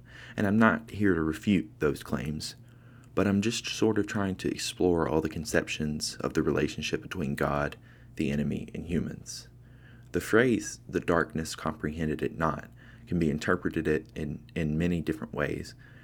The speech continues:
and my goal is to just consider an interpretation that might not have been considered before.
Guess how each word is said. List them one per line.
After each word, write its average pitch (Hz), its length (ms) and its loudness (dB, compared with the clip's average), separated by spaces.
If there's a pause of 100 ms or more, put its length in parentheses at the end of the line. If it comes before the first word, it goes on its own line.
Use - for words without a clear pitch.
(240)
and 73 120 -6
my 82 160 4
goal 80 440 4
is - 160 -4
to 76 80 -4
just - 300 -4
consider 90 340 -2
an 85 80 -2
interpretation 80 800 -4
that - 160 -6
might 82 200 0
not 90 140 -2
have 80 140 -6
been 78 380 -2
considered 76 400 -2
before. - 420 0